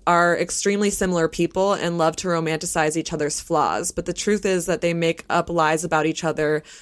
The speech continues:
due to their tremendous hatred for each other and that she just got stuck in the middle of it.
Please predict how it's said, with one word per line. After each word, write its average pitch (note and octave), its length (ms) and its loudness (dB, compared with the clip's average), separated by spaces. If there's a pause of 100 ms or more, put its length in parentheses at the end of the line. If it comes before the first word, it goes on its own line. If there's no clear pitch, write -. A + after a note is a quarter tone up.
(120)
due F#3 160 2
to G3+ 120 -2
their F3 140 2
tremendous E3+ 600 0
hatred D#3 420 -2
for - 140 -2
each D3+ 220 -2
other D3 360 -4 (300)
and F#3 160 2
that - 140 0
she - 160 -2
just F3+ 180 -4
got - 160 2
stuck - 240 -2
in D#3 80 -2
the D3 80 -4
middle C#3+ 260 -4
of D3 140 -14
it. - 240 -6